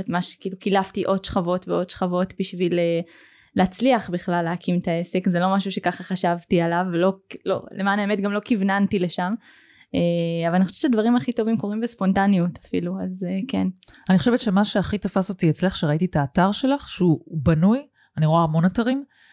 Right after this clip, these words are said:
Speaker 2: האתר שלך, רואים שהנשמה שלך והלב שלך על האתר.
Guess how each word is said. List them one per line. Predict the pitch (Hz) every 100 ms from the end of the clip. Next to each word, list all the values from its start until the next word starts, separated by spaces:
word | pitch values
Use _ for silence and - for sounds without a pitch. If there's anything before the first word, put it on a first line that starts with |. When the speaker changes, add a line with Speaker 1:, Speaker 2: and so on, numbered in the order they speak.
| _ _
Speaker 2:
האתר | 156 160 226
שלך, | 240 285 269
רואים | 175 240
שהנשמה | - 254 175 175 175 165 208
שלך | 254 214
והלב | 170 220
שלך | 269 -
על | 190 190
האתר. | 165 175